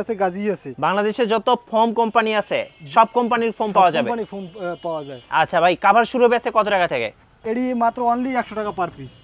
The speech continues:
Speaker 2: একশো টাকা per piece?
Speaker 1: এক দশ পিস কভার দাম এক হাজার টাকা।
Speaker 2: এত কম দাম, ভাই?
Speaker 1: এত কম দাম।
Speaker 2: আচ্ছা, ভাই, আজকে যে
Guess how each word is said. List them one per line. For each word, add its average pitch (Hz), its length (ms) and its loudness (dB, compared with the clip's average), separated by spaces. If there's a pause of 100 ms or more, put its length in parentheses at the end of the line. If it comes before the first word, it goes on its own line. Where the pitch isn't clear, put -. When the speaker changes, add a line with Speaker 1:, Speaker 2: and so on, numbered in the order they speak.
(120)
Speaker 2:
একশো 185 360 -2
টাকা 247 120 2 (100)
per 214 200 6
piece? 196 260 4
Speaker 1:
এক 202 60 -10 (100)
দশ 220 120 -4
পিস 220 160 -14
কভার 233 200 -2
দাম 233 160 -6
এক 185 100 -8
হাজার 170 200 -8
টাকা। 131 160 -14 (120)
Speaker 2:
এত 214 200 -2 (140)
কম 277 200 6
দাম, 247 200 6
ভাই? 180 140 8 (180)
Speaker 1:
এত 208 100 -8 (100)
কম 180 200 -4
দাম। 131 120 -8 (260)
Speaker 2:
আচ্ছা, 156 220 -2 (440)
ভাই, 196 160 6 (160)
আজকে 226 200 -4
যে 254 60 2